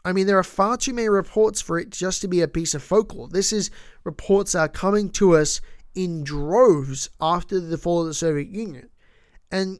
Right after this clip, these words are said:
the reports of this creature go back for centuries. So I really,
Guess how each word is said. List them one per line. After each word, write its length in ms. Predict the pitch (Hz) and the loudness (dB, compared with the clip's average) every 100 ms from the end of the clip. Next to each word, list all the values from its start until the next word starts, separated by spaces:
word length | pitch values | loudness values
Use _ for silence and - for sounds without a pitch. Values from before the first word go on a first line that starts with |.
| _ | _
the 160 | 170 180 | -6 -4
reports 460 | 180 - 302 285 | -2 -2 -2 -2
of 100 | 240 | -6
this 140 | 214 - | -4 -4
creature 300 | 254 233 180 | -4 -6 -4
go 240 | 185 202 | 2 4
back 300 | 196 180 - | 2 0 -6
for 100 | 165 | -8
centuries. 1160 | - - - 226 302 - 170 123 - - - - _ _ _ _ _ _ - | -4 -4 -4 -4 -4 -6 -6 -6 -10 -12 -10 -12 _ _ _ _ _ _ -10
So 320 | - 214 214 | 0 0 2
I 100 | 196 | 0
really, 440 | 208 226 359 359 | 0 0 -2 -2